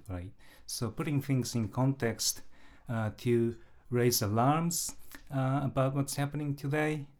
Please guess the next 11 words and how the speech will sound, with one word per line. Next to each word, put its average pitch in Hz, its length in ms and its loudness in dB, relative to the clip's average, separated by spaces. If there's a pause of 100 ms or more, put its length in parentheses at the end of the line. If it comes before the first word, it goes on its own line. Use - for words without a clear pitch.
especially 123 480 0
at 107 160 -4
the - 60 -4
hands 117 340 0
of 113 140 -2
humans. 170 640 -2 (640)
So 139 260 2
that's 127 260 0
step - 440 -6
number 95 320 -2
one. 160 380 -2